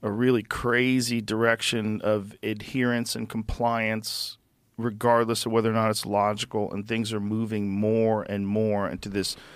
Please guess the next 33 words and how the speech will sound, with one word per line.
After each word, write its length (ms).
crazy 680
ideological 720
place 320
that 140
seems 340
very 440
much 320
like 220
a 120
cult. 480
And 500
it 180
was 440
in 180
control 600
of 240
all 600
of 220
our 160
mass 480
means 280
of 120
communication, 640
other 180
than, 280
you 100
know, 240
whether 300
it's 140
Rumble 340
or 560
Gab 480
or 220